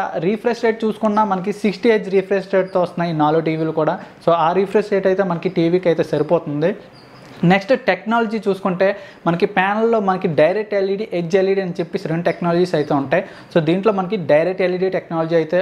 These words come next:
వాడారు. ఎల్ఈడీ, మనకి ఎల్ఈడీ టీవీస్ అంటే మనకి బ్యాక్ లైట్లో ఎల్ఈడీ ఉంటాయి కాబట్టి, so డైరెక్ట్ ఎల్ఈడీకి, ఎడ్జ్, ఎడ్జ్ లైట్, ఎడ్జ్ ఎల్ఈడీకి మనకి ఇదే డిఫరెన్స్. So ఎడ్జ్లో అయితే మీకు only కార్నర్స్లో మాత్రమే ఎల్ఈడీ అయితే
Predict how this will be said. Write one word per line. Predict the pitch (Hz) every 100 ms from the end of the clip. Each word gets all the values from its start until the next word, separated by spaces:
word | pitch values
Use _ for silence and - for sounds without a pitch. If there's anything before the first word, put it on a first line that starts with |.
| 170
వాడారు. | 139 139 147 151 180 151
ఎల్ఈడీ, | 175 226 233 233 175
మనకి | 160 170 160
ఎల్ఈడీ | 175 202 202
టీవీస్ | 214 208 196
అంటే | 175 185
మనకి | 180 165 165 135
బ్యాక్ | 156 170 196
లైట్లో | 190 190 202 208 151
ఎల్ఈడీ | 175 202 208
ఉంటాయి | 180 180 160
కాబట్టి, | 151 143 147 170 160 - - -
so | 190 185 151
డైరెక్ట్ | 156 190 220 220
ఎల్ఈడీకి, | 214 214 208 226 175
ఎడ్జ్, | 156 196 196 196 165
ఎడ్జ్ | 156 170 196
లైట్, | 202 190 170
ఎడ్జ్ | 151 175
ఎల్ఈడీకి | 185 180 180 180 180
మనకి | 160 175
ఇదే | 147 165
డిఫరెన్స్. | 156 156 202 - - - -
So | 175
ఎడ్జ్లో | 160 214
అయితే | 226 226 208
మీకు | 233 190
only | 185 202 170
కార్నర్స్లో | 175 196 190 202 196 185
మాత్రమే | 175 175 180 151
ఎల్ఈడీ | 160 180 175
అయితే | 160